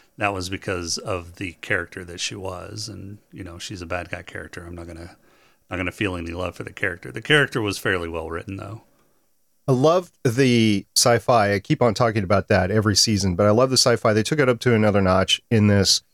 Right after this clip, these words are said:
Speaker 2: level. Probably not the best sci-fi that we saw, but it was integrated into everything. I liked the first-person shooter C G I that was going on,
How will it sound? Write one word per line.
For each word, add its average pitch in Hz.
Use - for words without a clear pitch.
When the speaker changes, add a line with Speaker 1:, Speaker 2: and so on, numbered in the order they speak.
Speaker 2:
level. 117
Probably 175
not 147
the 113
best 101
sci-fi 131
that 127
we 127
saw, 131
but 127
it 127
was 127
integrated 123
into 104
everything. 113
I 113
liked 120
the 110
first-person 135
shooter 135
C -
G 127
I 127
that 131
was 120
going 123
on, 117